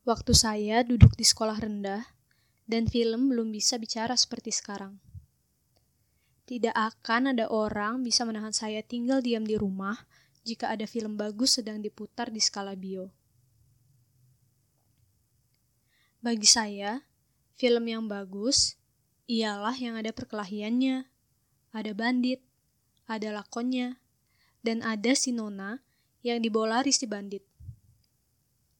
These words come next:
Lalu kemudian, sesudah kejar-kejaran di atas kuda atau di atas mobil,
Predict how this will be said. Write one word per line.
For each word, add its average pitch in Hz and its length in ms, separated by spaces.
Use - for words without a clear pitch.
Lalu 220 400
kemudian, 214 640
sesudah 220 480
kejar-kejaran 214 800
di 254 80
atas 220 320
kuda 220 480
atau 240 160
di 208 160
atas 208 240
mobil, 196 400